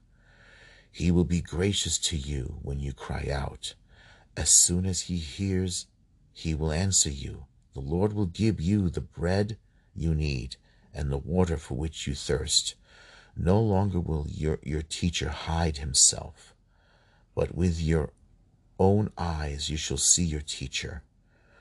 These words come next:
while from behind a voice shall sound in your ear, 'This is the way,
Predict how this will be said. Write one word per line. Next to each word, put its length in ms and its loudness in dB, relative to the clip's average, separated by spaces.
while 280 0
from 400 0
behind 720 2
a 60 -8
voice 420 2
shall 200 -2
sound 520 2
in 160 -6
your 260 -6
ear, 340 -6
'This 600 4
is 220 -2
the 120 2
way, 440 -2